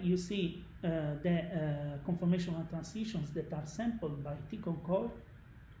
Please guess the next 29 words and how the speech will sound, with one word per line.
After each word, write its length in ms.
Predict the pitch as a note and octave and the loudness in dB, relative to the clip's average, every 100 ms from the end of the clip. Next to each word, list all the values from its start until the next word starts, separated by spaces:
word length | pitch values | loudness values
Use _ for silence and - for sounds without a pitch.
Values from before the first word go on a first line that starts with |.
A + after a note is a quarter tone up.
| - - - - - - | -18 -18 -16 -16 -10 -2
uh, 40 | F#3+ D#3+ D3 D3+ D3+ E3+ | 2 4 2 -2 -2 0
as 140 | D3 D#3+ | 0 0
a 240 | C#3+ C3+ C#3 C3 B2+ A#2+ - - - - - | -2 -4 -6 -8 -8 -10 -12 -16 -16 -18 -8
function 600 | G#3 B3 - F#3+ D#3 D3+ | -2 0 0 2 0 0
of 240 | D#3 D3+ | -2 0
the 100 | E3+ | 0
projection 720 | D#3+ D3+ F#3+ A3 - E3 D3 D3 | 0 -2 -2 -4 -4 -2 -2 -2
of 160 | F3 D3+ | -4 -2
the 80 | D3 | -4
trajectory 720 | D#3 C#3+ G#3+ A3 E3+ D#3 D#3+ | -2 -2 -2 -2 -4 -2 0
on 100 | E3+ | 2
the 120 | D#3+ D3+ - | 2 -2 -4
first 280 | G3+ G#3 - | -2 -2 0
two 200 | F#3 E3+ E3+ | 0 0 0
eigenvector, 680 | D3+ C#3+ C#3+ F3+ - C3+ B2 - - - - | -2 0 0 0 -2 -8 -10 -12 -16 -16 -6
uh, 420 | F#3 D#3 C#3+ C#3+ C#3 C3 C3+ C#3+ C3+ C3+ | 2 2 2 0 -2 -4 -8 -8 -8 -6
derived 540 | C#3+ D3+ D3 D#3 D3 - | -4 -2 0 0 -2 -6
from 180 | D#3+ B2+ | -6 -6
the 80 | C3 | -6
covariance 560 | - D3 D3 C#3 - | -2 -2 -2 -4 -2
matrix 540 | E3+ F3 - D#3 - - - | 0 0 -2 -8 -10 -14 -8
of 100 | D3 D3+ | -6 -2
the, 80 | C#3+ | -4
uh, 440 | C3 C3 - E3+ C#3+ C#3+ C#3+ | -4 -8 -6 -4 -2 -4 -4
trajectory. 580 | G3 A3+ - - A3+ C4 - - - - | -2 -2 -4 -4 -4 -4 -6 -12 -14 -4
You 220 | A3 A#3+ | 0 2
see 160 | A#3 G#3+ | 2 2
that, 260 | F3+ E3+ | 2 4
uh, 140 | E3+ | 2